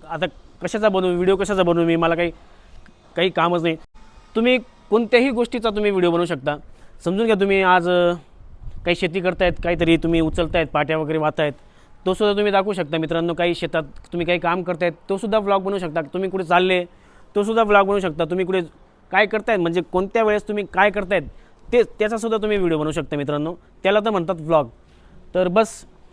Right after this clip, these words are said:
या व्हिडिओमध्येच, अ, एवढंच. आणि, अ, जर तुम्हाला हा व्हिडिओ आवडला असेल आणि आपले टिप्स आवडले असेल आणि तुम्हाला अजून काय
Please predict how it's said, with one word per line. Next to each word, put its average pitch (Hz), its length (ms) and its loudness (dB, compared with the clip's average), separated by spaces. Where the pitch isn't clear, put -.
या 175 140 2
व्हिडिओमध्येच, 190 500 0
अ, 185 280 4
एवढंच. 185 380 0
आणि, 156 580 -2
अ, 143 240 0
जर 170 180 0
तुम्हाला 190 260 2
हा 170 100 8
व्हिडिओ 156 220 2
आवडला 156 260 4
असेल 175 260 0
आणि 151 180 -6
आपले 156 200 -6
टिप्स 175 400 -6
आवडले 170 280 0
असेल 185 160 0
आणि 185 200 0
तुम्हाला 208 220 2
अजून 202 180 0
काय 202 180 2